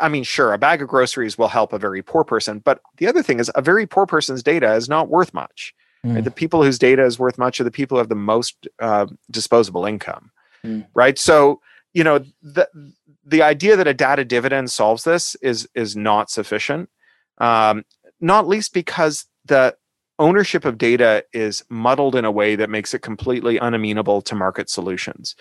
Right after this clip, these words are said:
Speaker 1: You know,
Speaker 2: Yeah.
Speaker 1: if, if you think about an element of the graph, right, like who your parents are,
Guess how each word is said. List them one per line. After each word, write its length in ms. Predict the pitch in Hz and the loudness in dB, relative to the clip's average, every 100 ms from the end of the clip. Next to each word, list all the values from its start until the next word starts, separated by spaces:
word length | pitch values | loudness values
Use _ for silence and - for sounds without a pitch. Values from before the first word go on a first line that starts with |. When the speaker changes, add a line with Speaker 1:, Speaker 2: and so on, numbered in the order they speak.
| - - _ | -20 -20 _
Speaker 1:
You 80 | 127 | 2
know, 120 | 120 | 4
Speaker 2:
Yeah. 60 | 117 | 4
Speaker 1:
if, 80 | - | 0
if 140 | 143 139 | -2 0
you 100 | 143 | 0
think 220 | 185 185 | 2 2
about 320 | 156 135 127 _ _ _ _ _ _ _ - | 4 4 2 _ _ _ _ _ _ _ -4
an 120 | 131 | 0
element 380 | 139 139 135 117 | 2 2 2 0
of 140 | 117 | -4
the 80 | 101 | -4
graph, 480 | 101 98 85 - - | -4 -6 -8 -10 -2
right, 180 | 110 107 | -2 0
like 300 | 113 107 _ | -4 -6 _
who 180 | - 147 | -2 0
your 160 | 131 | 0
parents 480 | 113 123 107 107 - | -2 -4 -4 -6 -6
are, 280 | - 55 - | -12 -12 -18